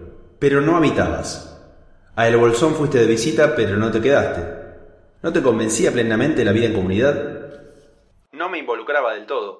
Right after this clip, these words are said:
porque era más burgués. Conservaba parte de mi identidad concheta, y al igual que hoy me gustaban las dos cosas, la comodidad y la experimentación. En mi vida nunca estuve puramente metido en algo. Siempre estuve mirando todo.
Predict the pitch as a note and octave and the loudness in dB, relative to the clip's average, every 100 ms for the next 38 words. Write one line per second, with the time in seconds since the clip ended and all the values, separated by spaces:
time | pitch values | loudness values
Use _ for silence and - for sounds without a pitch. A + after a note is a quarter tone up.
0 | _ B2 B2+ D3+ C#3+ C3+ A#2+ B2+ A#2+ - | _ -10 -6 -4 -4 -6 -10 -8 -8 -10
1 | - _ _ - A#2 B2 B2 C#3 C#3+ B2+ | -20 _ _ -12 -10 -8 -4 -2 -2 -2
2 | C3 B2+ A#2 G#2+ G#2 G2 G#2+ A#2+ - G2 | -6 -8 -10 -10 -16 -12 -8 -8 -8 -12
3 | - A#2+ F#2 F2+ _ _ _ _ G#2 G2+ | -10 -10 -10 -14 _ _ _ _ -12 -6
4 | A#2 A2 A#2+ C3+ A#2+ G#2 F#2+ B2 A#2+ G2+ | -6 -6 -6 -6 -8 -14 -8 -6 -6 -6
5 | G#2 - A2 F#2 F2 _ _ _ _ - | -8 -8 -10 -10 -20 _ _ _ _ -16
6 | G2+ G2 G2 G2+ A#2 D3+ D3+ - - G2 | -12 -12 -10 -8 -4 -4 -6 -14 -18 -14
7 | F2+ F#2+ F#2 F#2 F#2 - G#2 - _ _ | -12 -14 -14 -16 -16 -12 -12 -14 _ _
8 | _ _ _ - C3+ D3+ G3+ F3 F#3+ F3+ | _ _ _ -12 -10 -10 -8 -8 -8 -10
9 | C#3+ F3+ C3 G#2+ G#2+ G#2 G#2+ G#2 G2 F#2+ | -10 -10 -10 -10 -10 -10 -12 -16 -18 -16
10 | G2+ F#2+ F2+ E2+ E2 - _ _ _ D#3+ | -14 -12 -12 -12 -18 -20 _ _ _ -16
11 | D#3+ - - D3+ B2 A#2+ A#2+ G#2 C#2 - | -14 -16 -16 -16 -12 -12 -12 -14 -18 -20
12 | - | -20